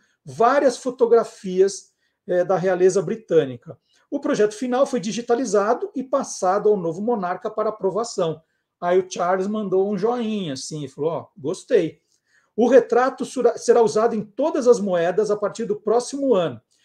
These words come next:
E a partir da próxima semana, colecionadores cadastrados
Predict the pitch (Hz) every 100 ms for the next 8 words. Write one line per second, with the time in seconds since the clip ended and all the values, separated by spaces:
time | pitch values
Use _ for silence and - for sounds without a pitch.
0 | _ _ 240 269 285 - 277 220 - 226
1 | 277 - 214 202 - 156 156 208 196 139
2 | - 202 208 226 214 156 175 170 - 214
3 | 185 - 202 208 190 143